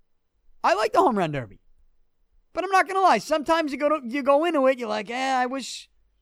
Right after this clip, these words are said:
I wish we could get some bigger stars in it." You especially say that about the N B A dunk contest, and maybe the N B A, I don't know,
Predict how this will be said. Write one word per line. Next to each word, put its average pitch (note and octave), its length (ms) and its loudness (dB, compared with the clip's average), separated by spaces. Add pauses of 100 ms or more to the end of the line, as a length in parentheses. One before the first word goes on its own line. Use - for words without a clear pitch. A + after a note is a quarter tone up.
(340)
I A3 80 -4
wish C4 240 -6
we C4+ 100 -8
could A3+ 140 -8
get A#3 160 -2
some A3+ 180 -6
bigger G#3 200 -2
stars C4 400 4
in A2+ 100 -12
it." G2 60 -20 (840)
You A3+ 220 2
especially A3+ 720 2
say F3 260 0
that D3+ 120 0
about D3 180 -4
the D3+ 100 -12
N F#3 160 -6
B D#3 140 -4
A B2+ 100 -4
dunk A3 320 2
contest, A2+ 480 -14
and F#3+ 120 -10
maybe A#3+ 320 -4
the A3+ 140 -8
N A3 100 -6
B G#3 160 -2
A, F#3+ 260 -4 (1400)
I D3 120 -4
don't F3+ 80 0
know, A2+ 160 -8